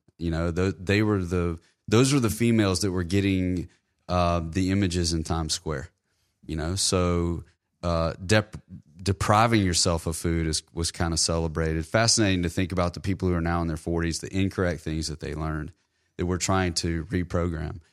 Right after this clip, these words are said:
You know, for me going at forty-two, I did, I did not start this way of life until my mid thirties, um, and had all, you know, we don't have time for that story, but yeah, I think we need to point out before we move on to the fifties,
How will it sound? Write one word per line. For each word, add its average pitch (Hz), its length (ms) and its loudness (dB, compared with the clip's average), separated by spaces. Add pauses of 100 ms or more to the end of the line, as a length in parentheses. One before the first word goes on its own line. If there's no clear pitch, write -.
(320)
You 85 120 -4
know, 82 160 -2
for 95 160 0
me 110 220 6
going 101 280 4
at 80 80 -4
forty-two, 95 540 0
I 95 80 2
did, 123 200 2
I 101 120 2
did 123 160 4
not 92 180 0
start 95 300 0
this - 180 -4
way 90 100 0
of 78 140 -2
life 98 340 0
until 82 220 -2
my 80 160 -2
mid 85 220 -2
thirties, - 500 -6 (560)
um, 76 560 -6
and 82 320 -4
had 87 160 0
all, 87 180 -2
you 87 120 -4
know, 82 80 -4
we 92 100 -2
don't 90 100 0
have 82 120 -4
time 78 180 -4
for 85 120 -8
that 92 140 2
story, 80 360 -2
but 80 260 -4 (320)
yeah, 117 280 4
I 117 40 2
think 147 240 2
we 147 100 4
need 131 140 2
to 101 60 -4
point 104 240 2
out 92 160 0
before 95 220 -2
we 95 60 2
move 90 160 0
on 90 140 2
to 85 60 -2
the 80 100 -2
fifties, 82 460 -2